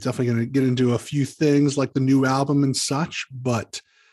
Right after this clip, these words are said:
first, I just kinda wanted to start with some simple stuff. Uh, I know you're originally from Missouri, right? Are you a Mizzou fan?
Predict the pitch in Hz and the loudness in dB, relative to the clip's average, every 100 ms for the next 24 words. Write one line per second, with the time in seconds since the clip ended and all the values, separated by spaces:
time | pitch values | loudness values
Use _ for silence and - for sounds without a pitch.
0 | _ - 170 254 - 147 - - 165 160 | _ -4 0 0 0 -2 -4 0 2 2
1 | 160 160 151 156 151 151 156 - 165 160 | 4 2 2 2 2 0 -2 -2 -2 -4
2 | 175 - 165 160 160 - - 277 240 - | -6 -4 0 2 0 -2 -2 -2 -2 -6
3 | - 110 - - - 127 123 120 123 147 | -4 -4 -6 -12 -6 -2 0 0 0 2
4 | 160 156 170 165 170 151 170 156 143 135 | 2 4 2 4 0 2 0 2 2 2
5 | 185 214 117 107 110 131 - 123 147 143 | 2 2 0 -2 -4 -4 -4 0 2 2
6 | 131 123 135 127 170 175 196 190 208 | 2 0 0 2 0 0 0 -2 -4